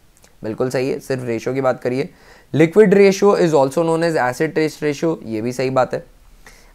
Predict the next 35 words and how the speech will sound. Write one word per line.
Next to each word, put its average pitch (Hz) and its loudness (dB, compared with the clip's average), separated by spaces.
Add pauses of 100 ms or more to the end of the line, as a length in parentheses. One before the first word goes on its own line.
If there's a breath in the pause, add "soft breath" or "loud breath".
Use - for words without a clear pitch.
(120)
Ideally 190 6
accepted 202 0
current 170 2
ratio 180 0
is 143 -6
one 139 -2
is 143 -12
to 165 0
one, 165 -4
गलत 123 0
बात 147 0
है, 165 0
two 131 -4
is 127 -10
to 139 -4
one 123 -2
होता 151 0
है, 170 -4 (540)
ये 123 -2
गलत 117 -4
लिखा 131 -2
है 139 4
आपने। 147 -2 (440 soft breath)
Debt 185 4
equity 214 2
ratio 214 4
is 190 0
the 208 6
relationship 185 2
between 190 0 (140)
outsiders 165 2
fund 196 -2
and 190 -2
shareholders 123 0
fund, - -12